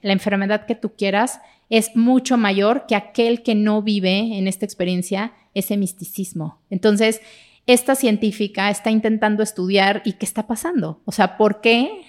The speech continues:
O sea, el tema de Dios, el tema de ver, de vivir, de sentir a Dios, tiene que ver con los resultados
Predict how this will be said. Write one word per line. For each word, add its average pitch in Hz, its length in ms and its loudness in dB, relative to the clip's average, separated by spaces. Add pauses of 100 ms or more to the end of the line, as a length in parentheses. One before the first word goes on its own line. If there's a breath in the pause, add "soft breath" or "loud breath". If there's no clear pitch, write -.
(340 loud breath)
O 202 60 -6
sea, 196 100 2
el 208 120 0
tema 247 300 4
de 220 100 4
Dios, 202 520 2 (440 soft breath)
el 202 160 -2
tema 220 300 4
de 233 120 6
ver, 214 560 2 (200 soft breath)
de 208 160 4
vivir, 208 560 0
de 214 120 2
sentir 208 640 -2 (340)
a 190 100 -2
Dios, 190 420 0 (420 soft breath)
tiene 214 340 2
que 208 120 0
ver 185 360 0
con 175 160 -2
los 180 120 -2
resultados 175 680 -4